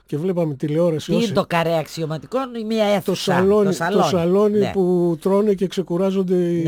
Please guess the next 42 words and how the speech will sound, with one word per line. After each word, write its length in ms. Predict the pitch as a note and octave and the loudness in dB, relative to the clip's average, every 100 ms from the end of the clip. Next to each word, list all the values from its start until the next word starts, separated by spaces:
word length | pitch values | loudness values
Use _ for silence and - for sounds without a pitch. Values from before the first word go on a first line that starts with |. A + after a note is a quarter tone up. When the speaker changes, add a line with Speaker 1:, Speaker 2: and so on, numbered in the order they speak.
| E3 | 0
Speaker 2:
Ναι. 60 | D#3+ | -2
Speaker 1:
αξιωματικοί. 500 | D#3 E3 D#3+ D#3+ E3 | -4 -2 -2 -4 -4
Είχαμε 260 | D3+ E3 C#3+ | -2 -2 -4
και 80 | D3+ | -6
την 120 | C#3+ | -4
τηλεόραση 540 | D#3 D#3+ E3 C3+ C3+ | -2 0 0 -2 -8
εκεί, 240 | B2 A3+ B3 | -8 -6 -2
όσοι 220 | G#3 F#3+ | -2 -2
δεν 100 | E3 | -2
Speaker 2:
Μμμ. 60 | F3 | -2
Speaker 1:
είχαν 240 | C3+ C#3+ | -2 -2
βάρδια. 420 | C#3 G3 A3 C4 B3 - - - - - _ _ | -2 -2 -2 -4 -8 -16 -20 -20 -20 -20 _ _
Ξαφνικά 460 | - G3 G3+ G3 B3+ | -6 -4 -2 -2 -2
ακούμε, 460 | G3 A#3+ A3+ G#3 F#3+ G#3 | 0 -2 0 0 0 -4
βλέπαμε 420 | G3 A3+ A#3 A3 | -2 0 0 0
την 420 | G3+ G#3 F#3+ F#3 F3+ F3 D#3+ | -2 -2 -2 -2 -2 -2 0
rai 300 | G3 G#3 G3 | 0 0 -2
τότε 320 | F3 F#3+ G#3+ | -2 -2 0
με 120 | G3 F3 | -2 -2
κάτι 280 | F#3+ F3+ | -4 -6
καλύπηγες 640 | F3 E3 F#3 - D3+ C#3 - | -4 -2 -2 -2 -4 -4 -8
Ιταλέ-, 460 | D3+ D3+ E3 D3+ | -6 -4 -2 -2
Ιταλίδες, 720 | C#3+ C#3 D3+ D#3 D#3+ F3 F#3 D3+ | -4 -8 -6 -2 0 0 -2 -2
Speaker 2:
Ναι, 60 | F3+ | -2
ναι, 120 | E3 D#3+ | -2 -2
ναι. 80 | E3 | -4
Speaker 1:
ε, 160 | C3+ C3+ | -6 -8
ωραίες 380 | D3 D3 F3+ D#3+ | -6 -2 0 0
Speaker 2:
Ναι. 80 | A#2+ | -2
Speaker 1:
και 100 | D3 | -6
τα 120 | D3+ | -6
λοιπά. 240 | C#3+ E3+ | -4 -4
Για 140 | D#3+ D#3 | -2 -2
εκείνη 300 | C3+ F3+ D3 | -2 -4 -4
την 140 | D3 | -6
εποχή 360 | C#3+ D3 - E3 | -6 -6 -6 -4
δεν 120 | D3+ | -4
είχαμε 200 | B2+ B2 | -6 -6
Speaker 2:
Ευτυχής. 340 | C3+ C#3+ G#3 A3 | -6 -6 -4 -2
Speaker 1:
εμείς 240 | E3 - | -2 -4
τέτοια, 400 | E3 F#3 A3+ A3 | -6 -4 -6 -8
ευτυχής. 580 | F#3+ - D#3 G3+ C4+ | -10 -14 -12 -8 -8